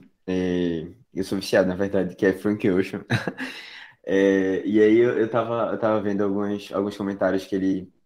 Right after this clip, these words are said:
que ele fez, assim, ele lança um álbum, sei lá, ele passa, sei lá, quatro, cinco, seis anos pra lançar um álbum novo, sabe? E depois ele desaparece do mundo, assim. E aí, é, ele, ele, ele, a última, uma das últimas entrevistas que ele deu, logo quando ele lançou o último álbum, que acho que foi em dois mil e dezesseis,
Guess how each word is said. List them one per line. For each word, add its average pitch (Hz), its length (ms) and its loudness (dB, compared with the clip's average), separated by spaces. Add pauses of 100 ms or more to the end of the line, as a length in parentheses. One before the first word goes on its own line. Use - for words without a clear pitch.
(180)
que 160 80 -6
ele 170 100 -2
fez, 117 200 4
assim, - 180 -4
ele 120 200 2
lança 127 300 2
um 117 80 0
álbum, 110 540 2
sei 113 140 -6
lá, 90 300 -2 (560)
ele 101 100 -6
passa, 107 220 4
sei 92 60 0
lá, 90 80 2
quatro, 104 340 4
cinco, 110 260 -8
seis 110 280 -4
anos 92 180 -4
pra 101 120 -6
lançar 101 240 -4
um 113 120 -4
álbum 104 300 -2 (100)
novo, 92 400 -2 (140)
sabe? 110 340 0 (120)
E 107 120 0
depois 113 300 2
ele 107 100 0
desaparece 107 720 2 (800)
do 107 140 -2
mundo, 101 280 0
assim. 90 280 -10 (640)
E 95 220 2
aí, 98 1080 0 (280)
é, 87 540 -4
ele, 101 420 2
ele, 69 520 0
ele, 101 140 2
a 104 60 4
última, 123 280 0
uma 147 100 0
das 139 120 0
últimas 160 260 -4
entrevistas 135 420 -4
que - 80 -4
ele 117 120 -2
deu, 101 240 0
logo 107 180 -2
quando 123 140 -4
ele 120 120 -2
lançou 120 200 -4
o 110 40 -2
último 113 200 -6
álbum, 104 120 -4
que - 60 -6
acho 107 100 -6
que - 60 -20
foi 107 80 -2
em 104 40 -2
dois 107 120 -2
mil 107 120 -2
e 101 40 -10
dezesseis, 110 640 -6